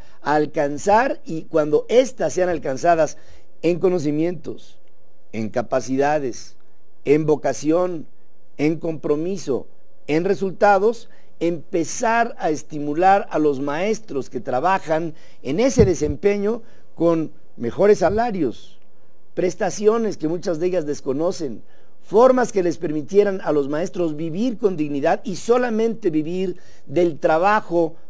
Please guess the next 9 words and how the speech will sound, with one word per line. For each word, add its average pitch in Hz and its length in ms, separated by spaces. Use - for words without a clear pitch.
para 147 160
el 143 100
que 151 140
se 147 140
desempeñan 147 840
en 147 120
el 143 100
magisterio. 143 720
¿Hay 269 360